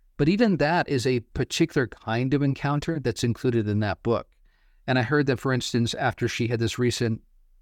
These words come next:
interview on Joe Rogan, that that book is sold out. The hardcover copies have sold out. I'm guess is because a lot of people watching Joe Rogan go, "Finally, the answer. I'm gonna gobble up that book and figure out what's going on."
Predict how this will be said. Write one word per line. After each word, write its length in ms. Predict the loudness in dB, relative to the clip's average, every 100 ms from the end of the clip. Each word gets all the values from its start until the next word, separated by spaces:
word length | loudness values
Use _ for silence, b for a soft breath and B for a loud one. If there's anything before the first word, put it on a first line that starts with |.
| _ _ _ -2
interview 420 | 0 2 2 0
on 220 | 0 -2
Joe 180 | 0 0
Rogan, 440 | 2 0 0 0 -2
that 120 | 0
that 220 | 0 0
book 200 | -4 -4
is 80 | -4
sold 300 | 0 0 2
out. 220 | 0 0
The 80 | -4
hardcover 500 | -2 -4 -2 -4 -4
copies 380 | -4 -2 -2 -2
have 120 | -4
sold 260 | -4 -2 -2
out. 260 | -2 -4 _ _ _ _ _ _ -4
I'm 200 | -2 2
guess 300 | 2 4 2
is 120 | 2
because 380 | -2 0 0 0
a 40 |
lot 180 | 0 0
of 60 |
people 240 | -2 -4 0
watching 300 | 0 0 -2
Joe 160 | 0 0
Rogan 420 | 0 0 0 0
go, 240 | -2 -4 -10 _
"Finally, 360 | 2 4 2 0
the 160 | -2
answer. 380 | 0 0 -2 -2
I'm 100 | 0
gonna 180 | -2 -4 -2
gobble 260 | 0 2
up 120 | 0 0
that 200 | -2 0
book 220 | -2 -2
and 120 | -4
figure 200 | -2 -2
out 80 | -2
what's 200 | -6 -4
going 240 | -2 0
on." 380 | 0 0 -2